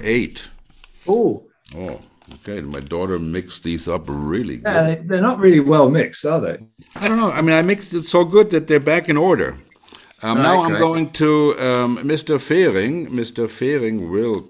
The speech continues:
Speaker 1: pick
Speaker 2: Three.
Speaker 1: She glued them together. My
Speaker 3: Seven.
Speaker 1: daughter, seven years old, is in a golf camp. Number seven. Jesus Christ. I gotta mix them up better.
Speaker 2: Maybe they're not
Speaker 1: Um,
Speaker 2: mixed up.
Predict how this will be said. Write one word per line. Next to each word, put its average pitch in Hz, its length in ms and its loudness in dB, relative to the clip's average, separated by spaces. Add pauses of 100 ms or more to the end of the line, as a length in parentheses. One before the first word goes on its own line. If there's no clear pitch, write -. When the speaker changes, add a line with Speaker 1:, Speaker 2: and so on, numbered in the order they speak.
Speaker 1:
pick 113 380 -4 (560)
Speaker 2:
Three. 143 580 -4
Speaker 1:
She 107 240 -6
glued 117 580 2
them 113 160 -2
together. 110 500 -4
My 87 100 -8 (120)
Speaker 3:
Seven. 151 120 4
Speaker 1:
daughter, 120 340 -2 (420)
seven 135 460 -2
years 135 260 2
old, 123 380 0
is 98 160 -6
in 101 120 -4
a 95 40 -2
golf 107 440 -2
camp. 95 480 -6 (960)
Number 90 240 -2
seven. 98 460 -2 (160)
Jesus 104 340 -2
Christ. 127 400 -4 (320)
I 92 60 -6
gotta 90 120 0
mix 80 220 0
them 80 120 0
up 101 140 0
better. 53 200 -2 (1040)
Speaker 2:
Maybe 175 240 2
they're 170 140 2
not - 160 -2
Speaker 1:
Um, 131 60 -6
Speaker 2:
mixed 139 300 -6
up. 139 220 -4